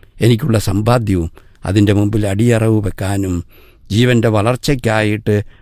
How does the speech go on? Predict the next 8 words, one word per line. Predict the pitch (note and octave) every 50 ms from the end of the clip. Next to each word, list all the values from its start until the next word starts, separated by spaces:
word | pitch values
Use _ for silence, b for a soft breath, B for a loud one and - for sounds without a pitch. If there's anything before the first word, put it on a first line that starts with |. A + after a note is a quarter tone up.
| b - -
മറ്റുള്ളവയെ | A#2+ A#2+ B2 - D3+ C3+ B2+ A#2+ G#2+ A2+ A2+ A2 A2 G#2+
വെറും | G#2 G#2 G#2 A2 G#2 -
ഉപകരണങ്ങളാക്കി | - A#2+ A2 A2 C#3+ C#3+ D3+ D3 C#3 B2+ A#2 A2+ A2+ A2 G#2+ G#2 G2+ G2+ G2 - G#2+
ഉപയോഗിക്കാനുമുള്ള | G#2+ G2+ G2+ G#2+ A2 A2 G#2+ G#2 G2 F#2+ F#2+ G2 G2 F#2+ G2 G2 G2 F#2 G2+ G2+ G2 b b b b b b -
വിവേകം | F2+ F#2+ F#2+ G#2 A#2+ B2+ B2+ B2+ A#2+ A2+ G2
നീ | F#2+ F#2 F#2+ F#2
എനിക്ക് | F#2 F2 F2 - G2 F2+
തരണമേ. | F2+ F2+ F2+ F2+ F2 F2+ F2+ F2+ F2 F2